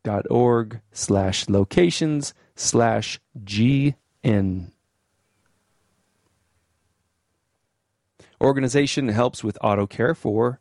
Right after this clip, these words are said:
single moms by Joe Davis.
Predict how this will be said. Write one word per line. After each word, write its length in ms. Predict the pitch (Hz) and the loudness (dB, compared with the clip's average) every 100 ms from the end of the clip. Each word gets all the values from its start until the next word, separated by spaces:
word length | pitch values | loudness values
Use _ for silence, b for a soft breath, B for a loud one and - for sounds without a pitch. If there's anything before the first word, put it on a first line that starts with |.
| - | -12
single 440 | - 101 95 107 | -6 -2 0 2
moms 560 | 120 131 101 90 - - | 2 2 -2 -6 -10 -10
by 320 | 95 90 92 | -8 -6 -4
Joe 200 | 90 113 | 2 4
Davis. 600 | 110 98 - - - - | 4 0 -4 -16 -14 -18